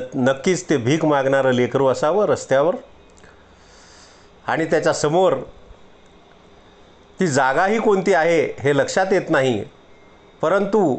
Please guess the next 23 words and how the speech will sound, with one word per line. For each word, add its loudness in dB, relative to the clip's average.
रस्त्यावरची 0
ती -2
जागा 0
कुठला -2
तरी 0
देव 2
ठेवलेली 0
असावी 0
आणि -4
म्हणून 2
त्या -2
जागेवर 0
देवाचे 0
फोटो 0
लावलेले 0
दिसत -6
आहेत 2
आणि 0
हे 2
लेकरू 0
गाढ 0
झोपलेलं 0
आहे. -4